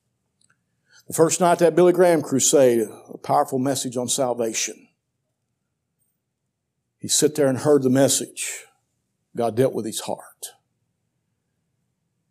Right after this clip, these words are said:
Didn't get saved. She talked him into going back the next night.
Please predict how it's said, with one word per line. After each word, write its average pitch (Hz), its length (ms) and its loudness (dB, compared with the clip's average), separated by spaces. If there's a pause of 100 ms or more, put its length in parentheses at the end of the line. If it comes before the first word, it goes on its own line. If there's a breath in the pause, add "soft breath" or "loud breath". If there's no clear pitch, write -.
(320)
Didn't 127 160 2
get 147 80 6
saved. - 640 -4 (1040)
She - 180 -12
talked 135 300 -2
him 127 100 -2
into 120 140 -4
going 127 200 -2
back 127 200 -2
the 131 100 -6
next 127 320 -6
night. - 440 -18